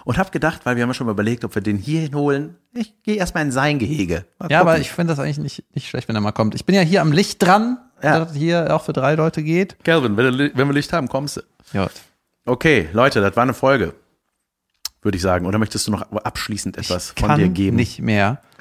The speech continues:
Speaker 2: Ähm, ja, nö, ich, äh, mach morgen, heute mach ich so eine kleine Mixshow im Buhmann.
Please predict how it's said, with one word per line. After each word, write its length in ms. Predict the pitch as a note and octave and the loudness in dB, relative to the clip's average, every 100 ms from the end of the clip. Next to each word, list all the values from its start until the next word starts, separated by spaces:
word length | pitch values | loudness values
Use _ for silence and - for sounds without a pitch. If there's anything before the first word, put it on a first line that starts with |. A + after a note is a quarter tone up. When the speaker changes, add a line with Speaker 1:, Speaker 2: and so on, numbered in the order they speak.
| - _ _ | -20 _ _
Speaker 2:
Ähm, 800 | - A#2+ A#2+ B2 B2+ B2+ B2+ B2 | 0 4 4 4 2 2 2 0
ja, 400 | B2 C3+ D3+ C3 A#2 | 2 4 4 2 0
nö, 260 | D3 C3+ | 2 2
ich, 340 | G#2+ A#2 - - | 0 -4 -8 -2
äh, 140 | A#2+ | 0
mach 380 | A#2+ C#3 - - | 0 -4 -6 -16
morgen, 760 | - A#2 A#2+ C3+ E3 F3+ F3+ D3+ | -12 -6 0 4 4 2 0 2
heute 400 | E3+ G3 F#3 E3+ | 2 2 2 4
mach 160 | D3+ | 2
ich 60 | D#3 | 2
so 100 | D3 | 0
eine 160 | C#3 C3 | 0 0
kleine 260 | C#3+ D3+ | 0 0
Mixshow 400 | C3 - - C#3 | -2 -4 -2 0
im 220 | A#2+ A2+ | 0 -2
Buhmann. 580 | A2+ C3 E3 E3+ F#3 G3+ | -2 -2 2 2 2 0